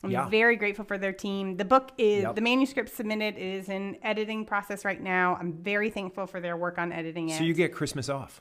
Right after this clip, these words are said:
Speaker 1: That's right. Christmas is off until they send edits back. I'm
Speaker 2: Yep,
Speaker 1: sure I'll
Speaker 2: that's
Speaker 1: have
Speaker 2: right.
Speaker 1: a lot of work, um, to do at that point, but
Speaker 2: Yep.
Speaker 1: it is coming out September of twenty twenty-one.
Speaker 2: September of twenty twenty-one. That is going to be so good to read. Uh, as you wrote it,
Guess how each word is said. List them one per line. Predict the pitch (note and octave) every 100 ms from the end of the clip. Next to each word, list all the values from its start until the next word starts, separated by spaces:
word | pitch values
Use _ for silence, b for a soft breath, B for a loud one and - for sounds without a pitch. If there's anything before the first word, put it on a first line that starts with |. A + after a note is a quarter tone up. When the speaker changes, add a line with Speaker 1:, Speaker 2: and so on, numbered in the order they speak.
| -
Speaker 1:
That's | B3+
right. | D4 -
Christmas | - F#4 F#4 D#4+ C4+
is | G#3+
off | G#3+ A3 A#3+ B3
until | C4 D4+
they | C#4 C#4
send | C4+ A#3+
edits | G#3 A3 -
back. | G#3 G#3 G#3+ -
I'm | -
Speaker 2:
Yep, | C#4
Speaker 1:
sure | D4 D4 C4
I'll |
Speaker 2:
that's | A3+
Speaker 1:
have | A3+ A3+
Speaker 2:
right. |
Speaker 1:
a | A3
lot | G#3+
of | G#3
work, | G3+ G3+ G3+ - B B
um, | A3+ G#3+ G3 G3+ G#3+ - A#3+
to | D4
do | A3+ A3
at | G3
that | G3+
point, | A3+ G#3 F#3+
but | G3 F#3+
Speaker 2:
Yep. | -
Speaker 1:
it | B3+
is | B3+ B3+
coming | A#3 A3
out | F#3+ -
September | G#3+ - - A3+ A3 G#3+
of | F#3+
twenty | - E3+ E3+
twenty-one. | - D#3 D3+ G#1+ - F#3+ -
Speaker 2:
September | - G#2+ C3 C#3+
of | D#3
twenty | - A#2+
twenty-one. | A2+ A2+ G#2+ F#2+ -
That | B2
is | C3 A#2
going | C3
to | A#2
be | G#2+
so | - A#2+
good | A#2 A#2
to | A2
read. | A2 A#2+ A2+ A2 - B B B
Uh, | C#3 C#3 -
as | E3 E3
you | E3+ G3
wrote | D3+ C#3+ C3
it, | B2 C3+ -